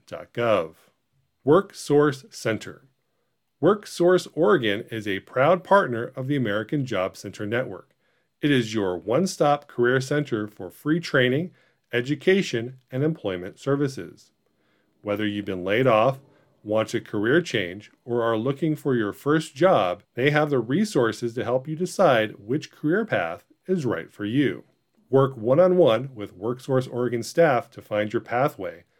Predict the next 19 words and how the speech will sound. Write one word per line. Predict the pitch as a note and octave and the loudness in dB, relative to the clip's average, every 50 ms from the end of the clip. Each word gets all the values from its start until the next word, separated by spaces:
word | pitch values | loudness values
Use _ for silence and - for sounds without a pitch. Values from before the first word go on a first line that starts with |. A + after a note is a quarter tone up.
| _ _ _ _ | _ _ _ _
develop | - G#2+ G#2+ A2+ B2+ D3 D3 - | -8 -4 -2 0 0 0 0 0
your | E3 D#3 | -4 -4
plan, | - - G#3+ F#3+ D3+ B2+ A2+ G#2+ G#2+ G#2 - _ _ _ _ _ _ | -4 2 4 6 6 6 4 4 0 -2 -8 _ _ _ _ _ _
and | C3 C#3+ | -2 -2
achieve | E3+ F3 E3+ - - F3+ D#3+ D3 D3 C#3+ | -2 -2 -2 -4 -4 -2 0 0 0 0
your | D3 D#3 D#3 D#3+ | 0 0 2 2
employment | E3+ F3+ - - A2+ G2 F2 E2 E2+ F2+ - _ | 2 0 -2 -6 -6 -6 -6 -6 -8 -12 -16 _
goal. | - B2 B2 A#2 G2+ E2+ E2 - - _ _ _ _ _ _ _ _ | -2 0 2 2 2 0 -4 -8 -16 _ _ _ _ _ _ _ _
Find | _ A#2+ A2+ A2+ A2+ A#2 A2 | _ -2 -2 -2 -2 -2 -4
your | G2+ F#2+ | -4 -4
local | F#2 G2+ A2 A#2 - C3+ A#2+ G#2 | -2 -2 -4 -2 -2 -2 -2 -2
WorkSource | G2 G#2+ A#2 C#3 C#3+ - - - D#3+ D#3 D#3 D3 C3 - | -2 -2 -2 -2 -2 -4 -8 -2 2 2 2 2 2 -2
Oregon | - C3+ C#3 D3 C3+ D3+ D3 | -2 0 0 0 0 -2 -2
Center | C3 - F3+ G3 G3 F#3 C3 A#2+ A2 A#2 C#3+ D#3 - | -2 0 0 0 2 0 0 -2 -2 -2 -6 -8 -10
at | A2 G2 - G#2+ A2+ A2+ | -12 -12 -12 -12 -4 -2
worksource | C#3+ E3+ F3 - - - F3 E3+ E3 C#3+ - - | -2 -2 -2 -4 -4 0 2 2 2 2 0 -4
oregon | F#3 G3+ G3+ D#3+ A2 A2 G2+ G2+ G#2+ - - - | -2 0 0 0 0 0 -2 -4 -6 -10 -12 -12
dot | F#2 E2+ F#2 - _ | -12 -10 -10 -12 _
org. | B2+ B2+ C#3+ D3+ C#3+ - A2+ A#2 A#2+ B2 A#2 G#2 | -2 0 2 2 2 0 -2 -2 -2 -2 -2 -4